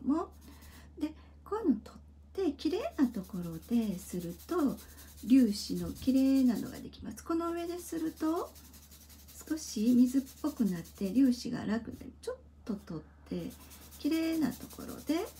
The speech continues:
シャカシャカを、ま、あの、で、少なくなったら全体にっていうね。はい、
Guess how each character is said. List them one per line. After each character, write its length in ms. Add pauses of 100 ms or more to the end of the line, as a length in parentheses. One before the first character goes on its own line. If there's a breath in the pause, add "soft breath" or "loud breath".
(440)
シ 160
ャ 80
カ 80
シ 160
ャ 60
カ 200
を、 280 (1200 loud breath)
ま、 120 (640)
あ 40
の、 460 (480)
で、 100
少 240
な 160
く 120
な 120
っ 40
た 180
ら 140
全 320
体 300
に 400
っ 200
て 80
い 120
う 200
ね。 80 (840 loud breath)
は 160
い、 80